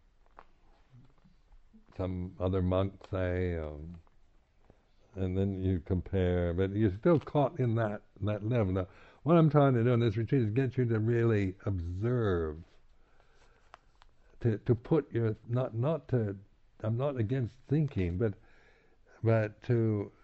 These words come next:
to really become more clear on the, what thinking is as a function, as experience,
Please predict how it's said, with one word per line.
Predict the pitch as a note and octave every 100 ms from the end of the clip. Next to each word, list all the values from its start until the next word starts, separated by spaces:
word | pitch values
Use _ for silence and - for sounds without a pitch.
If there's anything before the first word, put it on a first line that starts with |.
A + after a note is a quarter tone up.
| -
to | - C3
really | A#2 B2+ C3+ C3+ B2+ A2+ G#2 - - - F#2+ G2 - _ _ _ _ _ -
become | A2+ B2+ - C3+
more | B2+ B2+ A#2+ A2+ -
clear | - D3+ D3+ D3+ G2+ E2+ F2 G2
on | G#2 G#2 G#2 G2+ G2
the, | G2+ - - _ -
what | C#3+ - - -
thinking | D3 C3 A#2+ A2
is | A#2 B2+ A#2+ G2 F2
as | G2+ F#2+
a | F#2+
function, | - A#2+ A#2 G2 G2
as | F#2
experience, | F2+ - - A2 G#2 F2+ D2+ D2+